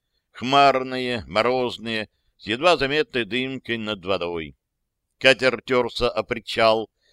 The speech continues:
пыхал мотором, обламывая наросший за холодную ночь ледок.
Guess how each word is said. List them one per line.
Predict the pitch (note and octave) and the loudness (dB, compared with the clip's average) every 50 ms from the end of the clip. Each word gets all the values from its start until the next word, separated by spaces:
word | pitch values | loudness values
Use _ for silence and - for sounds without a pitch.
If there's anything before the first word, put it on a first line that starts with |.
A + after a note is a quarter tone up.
| _ _ _ | _ _ _
пыхал | - B2 - - A#2 A#2 A2+ - - | -4 -4 -2 0 2 0 0 0 -4
мотором, | - F#2+ F#2+ F#2 - A2+ A#2+ C3 C#3 A#2 A#2 A2 F#2 - _ _ _ _ _ | -6 -6 -4 -4 -2 -2 0 0 2 0 0 -2 -4 -10 _ _ _ _ _
обламывая | - G2+ A2 G2 G2 A2+ A#2+ B2 B2 A#2+ A#2+ A#2 A2+ A2+ A2+ A2 | 0 0 0 2 2 4 6 6 6 4 2 -2 -2 -2 -2 -2
наросший | G#2+ G#2 G#2 A#2 B2 A#2+ - - - A2 | -2 -2 -2 0 -2 -2 -2 -6 -8 -8
за | G2+ G2 G2 | -6 -6 -4
холодную | - G#2+ G#2+ A#2 A#2+ A2+ G2 G#2 G#2 | -4 -2 -2 -2 -2 -4 -4 -6 -6
ночь | G#2 G#2+ G#2+ G#2+ - - | -4 -4 -4 -4 -6 -8
ледок. | F#2+ G#2+ A2 G2 E2 G#2+ G#2 G#2 F#2+ _ _ | -6 -6 -6 -4 0 0 0 0 0 _ _